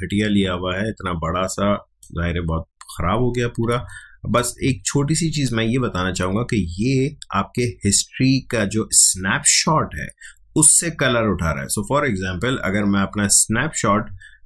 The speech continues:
ये ऊपर वाला set कर दूँ और अब देखें, तो ये वो वाले colors उठाएगा जो मेरे original image के थे,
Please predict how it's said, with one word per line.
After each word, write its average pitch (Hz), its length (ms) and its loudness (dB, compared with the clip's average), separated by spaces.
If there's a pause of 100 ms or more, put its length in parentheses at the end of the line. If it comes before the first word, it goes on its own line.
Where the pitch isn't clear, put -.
(260)
ये 113 220 2
ऊपर 143 360 0
वाला 120 240 2
set 87 320 0
कर 78 200 -2
दूँ 120 300 -2 (540)
और 90 120 -2
अब 127 160 0
देखें, 135 320 -2
तो - 140 -6
ये 110 140 4
वो 120 320 2
वाले 143 180 2
colors 104 320 2
उठाएगा 95 480 0
जो 147 360 0
मेरे 127 160 0
original 104 560 2
image 98 300 2
के - 160 -4
थे, - 140 -10